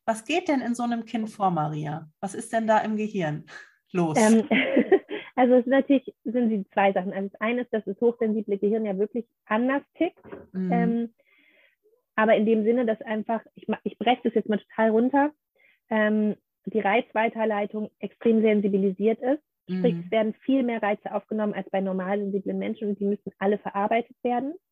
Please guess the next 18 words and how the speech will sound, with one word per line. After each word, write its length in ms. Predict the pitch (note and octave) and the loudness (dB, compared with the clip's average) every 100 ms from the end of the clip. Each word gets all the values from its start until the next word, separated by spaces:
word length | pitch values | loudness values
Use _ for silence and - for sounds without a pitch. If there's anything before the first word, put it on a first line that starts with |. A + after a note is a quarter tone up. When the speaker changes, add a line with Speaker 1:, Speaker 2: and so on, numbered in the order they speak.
| _ _ | _ _
Speaker 1:
Mhm. 320 | F#3+ F3+ F3+ | -8 -6 -4
Speaker 2:
Da 80 | G3+ | -4
kann 300 | - G#3+ A#3 | -2 -2 -2
das 80 | - | -2
Gehirn 220 | A3 A3+ | 0 0
nicht 140 | A3+ | -2
unterscheiden, 580 | G3+ G3+ G3 G3 G#3 A3+ | -4 -8 -14 -2 0 0
ist 100 | A3+ | -4
es 120 | A3 | -6
jetzt 160 | G#3 - | -10 -6
wichtig 320 | F#3+ - - | -6 -6 -14
oder 160 | G3 F#3+ | -8 -4
nicht 180 | G3+ - | -6 -4
wichtig, 340 | B3 - D#4+ - _ _ _ _ _ | -6 -2 -6 -6 _ _ _ _ _
sondern 160 | A3 G#3+ | -4 -2
es 40 | |
muss 180 | A3+ A#3 | 0 0
alles 260 | - A3+ | 2 2